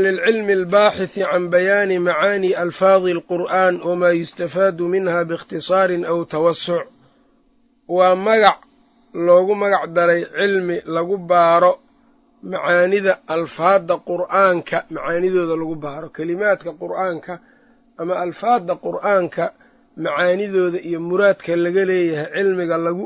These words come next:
ogaado ee lagu baaro ayaa la yidhaahdaa cilmu tafsiir, ayaa tafsiir la yidhaahdaa. Iyo wamaa yustafaadu minhaa, waxa laga faa'iidaysto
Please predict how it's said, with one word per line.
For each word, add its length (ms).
ogaado 540
ee 140
lagu 280
baaro 520
ayaa 260
la 140
yidhaahdaa 420
cilmu 280
tafsiir, 540
ayaa 200
tafsiir 460
la 140
yidhaahdaa. 520
Iyo 240
wamaa 240
yustafaadu 760
minhaa, 420
waxa 200
laga 260
faa'iidaysto 920